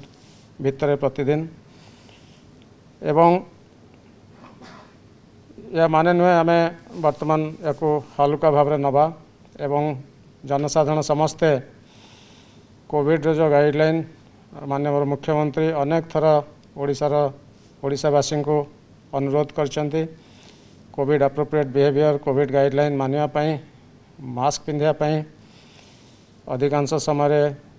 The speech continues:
ନିହାତି ଦରକାର ନଥିଲେ ଘରୁ ନ ବାହାରିବା ପାଇଁ ଏବଂ ଘରେ ରହିବା ପାଇଁ। ତା ଛଡ଼ା ବାହାରକୁ ଯେଉଁମାନେ ଯାଉଛନ୍ତି, ବିଭିନ୍ନ କାମ କରିବା ପାଇଁ ଯେଉଁମାନଙ୍କୁ ଏକ୍ଜମ୍ପସନ୍ ଦିଆହେଇଛି, ସେମାନେ ସମସ୍ତେ ଯେତେବେଳେ ବାହାରକୁ ଯାଉଛନ୍ତି ସେତେବେଳେ କମ୍ପ୍ଲିଟଲି ମାସ୍କ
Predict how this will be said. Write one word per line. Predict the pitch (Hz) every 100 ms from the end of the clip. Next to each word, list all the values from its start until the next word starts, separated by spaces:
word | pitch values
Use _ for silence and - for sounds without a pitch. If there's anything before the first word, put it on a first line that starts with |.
| -
ନିହାତି | 135 143 147 151
ଦରକାର | 139 135 151
ନଥିଲେ | 151 139 139 143 139
ଘରୁ | 127 143
ନ | 135 131 135
ବାହାରିବା | 143 151 147
ପାଇଁ | 151
ଏବଂ | 143 139
ଘରେ | 123 135 143
ରହିବା | 143 143 139
ପାଇଁ। | 147 151 - - - - - -
ତା | 147
ଛଡ଼ା | 147 165 143
ବାହାରକୁ | 139 151 170 175
ଯେଉଁମାନେ | 165 170 170
ଯାଉଛନ୍ତି, | 151 151 160 156 156 165 - - - - _ - -
ବିଭିନ୍ନ | 135 139 143 143
କାମ | 139 139 147
କରିବା | 147 147
ପାଇଁ | 143 151
ଯେଉଁମାନଙ୍କୁ | 135 139 135
ଏକ୍ଜମ୍ପସନ୍ | 131 131 143 - 147
ଦିଆହେଇଛି, | 139 139 135 135 151 151 - - - - - - - - - - -
ସେମାନେ | - 156 147 160
ସମସ୍ତେ | 160 156 165 - 175
ଯେତେବେଳେ | 147 143 185 180 180
ବାହାରକୁ | 156 165 165
ଯାଉଛନ୍ତି | 151 147 139 139 156
ସେତେବେଳେ | - 131 151 156 151 147 - - -
କମ୍ପ୍ଲିଟଲି | 143 135 156 139 156 151
ମାସ୍କ | 139 147 156